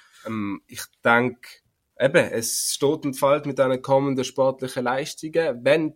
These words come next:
das anhaut, anhauen sollte, kann das funktionieren mit ihm als Trainer.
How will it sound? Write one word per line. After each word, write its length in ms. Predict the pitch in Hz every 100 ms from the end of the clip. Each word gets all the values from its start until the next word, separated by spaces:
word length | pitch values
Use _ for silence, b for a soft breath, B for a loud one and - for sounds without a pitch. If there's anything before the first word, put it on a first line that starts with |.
| -
das 300 | 151 156 -
anhaut, 1000 | 131 151 156 147 147 147 165 - - - _ _ _
anhauen 640 | - 120 127 120 123 120 117
sollte, 520 | - 147 147 - - _ _ _ _ _ -
kann 220 | - 120
das 160 | 117 117
funktionieren 760 | 131 127 135 127 139 180 165
mit 140 | 147 127
ihm 240 | 147 131
als 240 | 113 -
Trainer. 560 | - 131 151 185 190 -